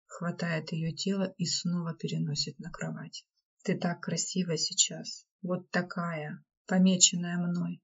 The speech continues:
кладет на кровать, гладит голое тело, покрытое испариной от ночного марафона. «Спать,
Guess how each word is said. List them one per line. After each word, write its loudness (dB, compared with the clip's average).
кладет 0
на -2
кровать, 0
гладит 0
голое 4
тело, 2
покрытое -2
испариной 0
от -6
ночного -2
марафона. -6
«Спать, -8